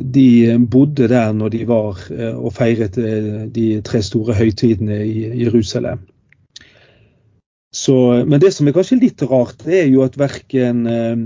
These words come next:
hverken Matteus eller Markus nevner jo disse ved, eh, om, i det hele tatt. Lukas nevner jo de, mens det er bare Johannes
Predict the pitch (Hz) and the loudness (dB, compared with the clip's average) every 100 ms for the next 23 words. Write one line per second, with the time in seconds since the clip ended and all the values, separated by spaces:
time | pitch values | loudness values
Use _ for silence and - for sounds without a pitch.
0 | - 135 127 - 127 120 123 127 127 135 | -8 -6 -6 -4 -4 0 0 0 -2 0
1 | 131 - 170 113 98 117 113 120 131 - | 0 2 2 2 -2 -4 -2 -2 -2 -8
2 | _ 113 107 - 143 120 117 139 117 104 | _ -8 -6 -8 -6 -4 -2 0 0 -2
3 | 104 117 - 120 104 110 104 95 - - | -2 -2 -2 -2 -2 -4 -4 -8 -18 -20
4 | - - - - 123 120 123 123 127 - | -20 -20 -20 -10 -2 -2 0 -2 -4 -6
5 | 85 131 139 135 139 127 110 131 135 127 | -6 -2 -2 2 2 4 2 2 2 0
6 | 117 156 139 - 113 95 120 113 123 127 | 0 0 -2 -4 -10 -6 -6 -4 -2 0
7 | 110 107 113 127 135 120 117 113 95 - | 0 -2 0 2 2 0 -2 -4 -8 -14
8 | - 123 113 107 120 123 117 113 101 - | -8 -2 -2 0 0 0 0 0 -4 -10
9 | _ _ _ - 127 135 113 107 104 | _ _ _ -2 0 2 0 -2 -4